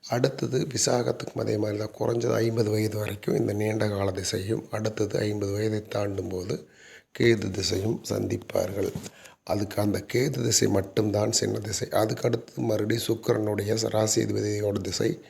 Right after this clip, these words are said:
இருபது வருஷம். சரி, இது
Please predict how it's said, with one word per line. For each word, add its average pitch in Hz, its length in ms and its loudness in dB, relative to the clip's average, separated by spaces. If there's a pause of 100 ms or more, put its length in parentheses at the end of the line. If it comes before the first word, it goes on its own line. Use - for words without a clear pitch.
(460)
இருபது 107 340 4
வருஷம். - 400 -2 (920)
சரி, - 420 2 (560)
இது 113 180 2